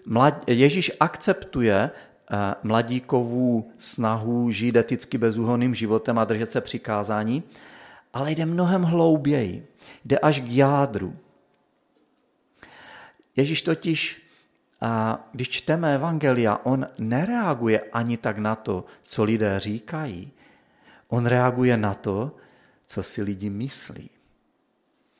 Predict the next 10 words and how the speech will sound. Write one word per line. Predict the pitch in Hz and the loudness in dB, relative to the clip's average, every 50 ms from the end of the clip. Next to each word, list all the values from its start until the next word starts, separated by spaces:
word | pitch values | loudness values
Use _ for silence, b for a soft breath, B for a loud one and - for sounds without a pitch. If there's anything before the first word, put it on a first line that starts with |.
| _ _ - | _ _ -14
Co | - - 113 | -6 -2 0
je | 107 208 - | 0 0 -2
uvnitř | - - 131 143 160 139 123 107 92 85 - - - - - - - | 0 0 2 2 2 0 -4 -6 -6 -6 -10 -12 -18 -18 -18 -16 -14
nich, | - 95 95 - - - | -12 -10 -10 -12 -12 -10
ne | - 107 123 156 | -4 -4 -4 -4
to, | - - 143 120 110 - - - - - _ | -2 -4 -4 -4 -4 -6 -10 -10 -14 -16 _
co | - - 120 | -8 -4 -2
je | 110 107 | -2 -2
jenom | 107 107 104 101 101 98 | -2 -2 -4 -4 -4 -6
navenek. | 92 90 90 98 95 90 87 78 - _ - | -6 -8 -8 -8 -8 -8 -10 -14 -16 _ -20